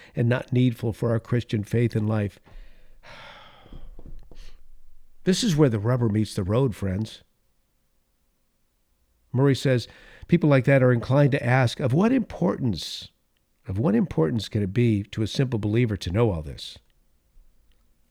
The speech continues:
Murray says, My brother, my sister, think not thus. It is all important that we know the glory of Jesus.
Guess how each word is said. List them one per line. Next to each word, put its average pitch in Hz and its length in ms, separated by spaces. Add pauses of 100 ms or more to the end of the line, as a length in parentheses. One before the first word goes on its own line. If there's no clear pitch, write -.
(1040)
Murray 123 220
says, 117 320
My 117 180
brother, 131 580
my 117 280
sister, 131 640
think 147 580
not 135 460
thus. 127 420
It 135 160
is 127 240
all 202 260
important 170 380
that 147 80
we 143 100
know 147 160
the 139 100
glory 151 640
of 127 80
Jesus. 110 540